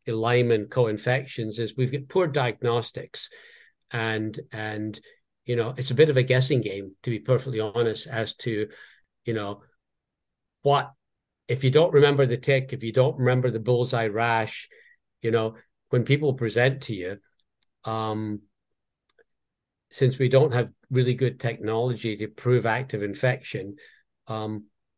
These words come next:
it's a bit, it's, it's, it's a bit of, as a clinician, <laughs> it's a bit of a guessing game as to what infection is actually in the system causing all their symptoms. But, but, but Lyme, in my opinion, is, is,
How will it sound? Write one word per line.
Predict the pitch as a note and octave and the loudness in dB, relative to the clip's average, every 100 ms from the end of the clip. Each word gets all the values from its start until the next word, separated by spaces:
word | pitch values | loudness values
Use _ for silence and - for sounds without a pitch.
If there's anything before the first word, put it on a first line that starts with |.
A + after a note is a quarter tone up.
| - | -8
it's | C3+ | -4
a | C#3 | 0
bit, | D#3 F3+ | 0 0
it's, | D3 C3+ - | -2 -4 -2
it's, | C3+ C3 | -2 -2
it's | - C3 | -2 0
a | |
bit | C#3 D#3+ | 2 2
of, | C#3+ B2 | 0 -2
as | B2+ C3 | -2 -2
a | |
clinician, | C3 C#3 C3+ D#3+ D#3+ A2 F#2 G#2+ - - - | 2 6 8 6 4 -2 -4 -10 -6 -6 -6
<laughs> | _ _ - | _ _ -10
it's | B2+ | -4
a | B2 | 2
bit | D3+ D3+ | 6 6
of | |
a | C3 | 6
guessing | C3 D3 C3+ D3 B2 | 4 2 4 2 2
game | A2+ G2+ F#2+ G#2 _ _ _ - | -2 -6 -8 -12 _ _ _ -4
as | B2 C3 | 0 0
to | - C3 | 0 0
what | B2+ D3+ | 2 0
infection | D3 C3 C#3 C3 - C3+ | 0 0 2 0 0 0
is | A#2+ | 2
actually | B2+ C#3 C3 C#3 | 0 0 0 0
in | C3 B2 | 2 0
the | A#2 | 0
system | - D3 C3+ A2 A2 A2 - - _ _ - | 2 2 2 -4 -4 -8 -12 -20 _ _ 0
causing | C3+ A2+ A#2+ | 2 2 2
all | A#2 A2+ | 2 0
their | A2 | -4
symptoms. | - D3+ D#3 - G2+ G2 - - _ _ _ _ _ | 0 0 0 -6 -10 -10 -14 -16 _ _ _ _ _
But, | B2 B2 - | -4 -4 -2
but, | B2+ B2+ B2+ | -2 -2 -4
but | B2 - | -8 -4
Lyme, | B2 C3+ D3 B2 G#2+ - _ | 0 4 4 2 0 -10 _
in | A#2 A2 | -8 -4
my | A2+ | -2
opinion, | A2+ A2 B2+ A#2 G#2+ G2+ B2+ | -4 0 0 0 -2 -4 -8
is, | A2 G#2 G#2 - - | -8 -8 -8 -12 -8
is, | G#2 | -8